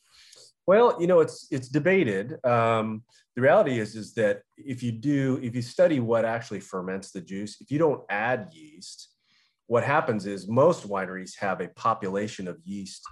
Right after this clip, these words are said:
all over the place, regardless of cleaning and sanitation. It exists on, in the tanks, in valves, and hoses. Um, and so what you get is an inoculation from the winery, but it's a very small inoculation.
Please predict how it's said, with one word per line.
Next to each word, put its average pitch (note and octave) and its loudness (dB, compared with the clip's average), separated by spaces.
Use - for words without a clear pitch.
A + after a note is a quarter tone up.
all G#2+ 2
over F2 -6
the D#2+ -20
place, C#2+ -18
regardless A2 0
of F#2+ -12
cleaning G#2 -6
and F2 -10
sanitation. F#2 -8
It A2+ -4
exists G#2+ -6
on, F2+ -6
in C3 0
the G#2 -4
tanks, A2 -2
in E2+ -10
valves, G#2+ -2
and E2 -12
hoses. G#2 -8
Um, G2+ -2
and A2 -6
so C3 0
what A#2+ -2
you A2 -6
get B2+ 2
is F#2+ -8
an G#2+ -4
inoculation G2 -4
from F2+ -10
the D#2+ -10
winery, F2 -4
but B2+ -2
it's C#3 -8
a D#3 -4
very D3 2
small C3+ -4
inoculation. D2+ -16